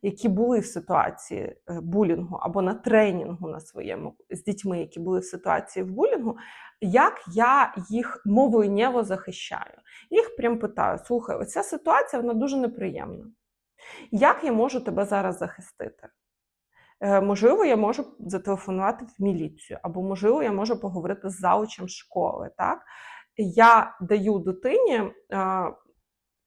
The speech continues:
щоб дитина бачила, що я за неї, і я з нею, що б там не було. Да? Я навіть жартую, що якщо що, я приїду до школи і буду тебе дійсно захищати сама особисто, якщо це потрібно.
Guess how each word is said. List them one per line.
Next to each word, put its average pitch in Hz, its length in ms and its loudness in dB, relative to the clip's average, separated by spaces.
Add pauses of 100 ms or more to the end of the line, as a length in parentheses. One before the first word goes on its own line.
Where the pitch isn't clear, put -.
(100)
щоб 180 300 -6
дитина 226 420 4
бачила, 202 720 2
що 190 200 -8
я 262 280 4
за 220 180 2
неї, 240 680 0 (420)
і 226 120 4
я 254 300 6
з 220 80 -2
нею, 226 680 0
що - 300 0
б 233 120 -14
там 220 180 0
не 196 100 -2
було. - 480 -4 (200)
Да? 208 320 2 (280)
Я 311 120 6
навіть 254 320 2
жартую, 262 520 4
що - 160 -2
якщо 214 300 -2
що, 320 400 0
я 262 200 4
приїду 254 500 -2
до 202 200 -6
школи - 500 2
і 226 40 -2
буду 269 220 0
тебе 214 240 -2
дійсно 233 440 -4
захищати 214 680 -2
сама 202 380 -4
особисто, 190 680 -2
якщо - 260 -4
це 240 140 -8
потрібно. - 540 -12